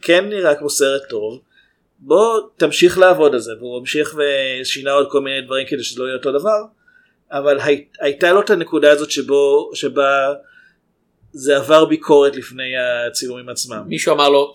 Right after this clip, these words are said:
Speaker 2: "שמונה מאות השנואים זה קצת מוגזם.
Speaker 1: כן.
Speaker 2: בוא נוריד
Speaker 1: תצמצם.
Speaker 2: כמה אפסים",
Speaker 1: כן.
Speaker 2: והוא כזה, "אהה, עכשיו אני יכול להכניס את כולם לבקתה אחת, ואני לא צריך לעשות את זה מתרחש בשמונים בקתות.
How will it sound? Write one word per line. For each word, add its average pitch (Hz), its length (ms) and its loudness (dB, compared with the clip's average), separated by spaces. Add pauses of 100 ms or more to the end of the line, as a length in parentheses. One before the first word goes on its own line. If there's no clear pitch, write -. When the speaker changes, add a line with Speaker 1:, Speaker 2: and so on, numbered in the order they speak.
(100)
Speaker 2:
"שמונה 196 420 -4
מאות 247 200 -6
השנואים 156 420 -8
זה 131 80 -2
קצת - 360 -16
מוגזם. 131 500 -4
Speaker 1:
כן. 131 220 -4 (300)
Speaker 2:
בוא 403 200 2
נוריד 202 380 4
Speaker 1:
תצמצם. 151 320 4
Speaker 2:
כמה 143 200 4
אפסים", 147 520 -4
Speaker 1:
כן. 117 220 -6
Speaker 2:
והוא 131 120 -10
כזה, 127 180 -6 (400)
"אהה, 156 420 -4
עכשיו 175 240 -4
אני 190 80 -2
יכול - 160 0
להכניס 196 280 -6
את - 60 -8
כולם 180 260 -4
לבקתה 160 400 -2
אחת, 160 280 0
ואני 135 100 -6
לא 156 40 -4
צריך - 140 -12
לעשות 160 180 -8
את 143 40 -14
זה 139 60 -20
מתרחש 156 600 -2 (340)
בשמונים 165 520 -4
בקתות. 185 540 2